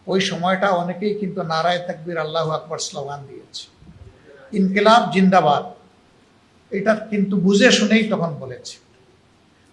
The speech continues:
পরবর্তী পর্যায়ে কিছু দাপ্পা বাপ, মতলব বাস, এটাকে হয়তো বা অন্যদিকে নেওয়ার চেষ্টা করেছে, কিন্তু ময়দানে কিন্তু ওইটাই তখন স্লোগান ছিল।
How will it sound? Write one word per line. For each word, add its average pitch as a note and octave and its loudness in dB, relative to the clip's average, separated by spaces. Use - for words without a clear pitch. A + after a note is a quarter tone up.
পরবর্তী G#3+ 4
পর্যায়ে A3 2
কিছু G#3 -2
দাপ্পা G3 4
বাপ, F3 2
মতলব D#3+ -6
বাস, - -4
এটাকে F#3+ -6
হয়তো F#3 -2
বা F#3+ -2
অন্যদিকে F3 -2
নেওয়ার D3+ -4
চেষ্টা C#3+ -14
করেছে, - -20
কিন্তু F#3 -2
ময়দানে F#3 0
কিন্তু A3 -2
ওইটাই G#3 2
তখন F#3+ -2
স্লোগান D#3 -2
ছিল। - -8